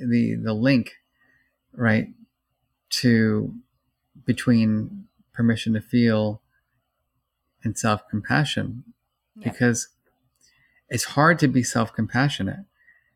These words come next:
Speaker 1: when you're in denial, when you're repressing, when you're feeling bad about yourself. It's the opposite of self-compassion. It's self-denigration. And, um,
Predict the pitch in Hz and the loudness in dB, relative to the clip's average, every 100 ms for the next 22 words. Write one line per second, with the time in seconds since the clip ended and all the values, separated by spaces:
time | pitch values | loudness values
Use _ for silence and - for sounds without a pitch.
0 | _ _ _ - 120 113 110 113 110 110 | _ _ _ -4 2 4 4 4 2 2
1 | 123 104 95 107 _ _ - _ _ _ | 4 2 0 -10 _ _ -20 _ _ _
2 | _ 165 110 107 104 - 117 117 - 101 | _ -4 -2 0 0 0 0 0 -2 -8
3 | - _ _ _ _ _ _ _ _ _ | -12 _ _ _ _ _ _ _ _ _
4 | _ _ _ _ _ - 117 110 110 110 | _ _ _ _ _ -2 2 4 4 4
5 | 107 107 107 101 _ _ _ _ _ _ | 4 2 0 -4 _ _ _ _ _ _
6 | _ - 131 117 107 98 113 107 98 101 | _ 2 4 6 4 2 2 2 0 -4
7 | 107 - 101 101 - _ _ _ _ _ | -8 -8 -8 -10 -14 _ _ _ _ _
8 | _ _ _ _ - - 131 120 127 139 | _ _ _ _ -16 -8 -4 0 0 0
9 | 117 104 - 101 - 107 104 98 104 101 | -2 -2 -4 -8 -6 -8 -6 -6 -4 -6
10 | - 113 107 - - 110 107 110 123 - | -4 -4 -4 -8 -2 0 2 2 0 -2
11 | 85 - _ _ _ _ _ _ _ _ | -10 -12 _ _ _ _ _ _ _ _
12 | _ _ _ _ _ _ _ _ _ - | _ _ _ _ _ _ _ _ _ -6
13 | 110 107 104 - 113 104 104 104 107 | 0 0 0 -4 -4 -2 -2 -4 -8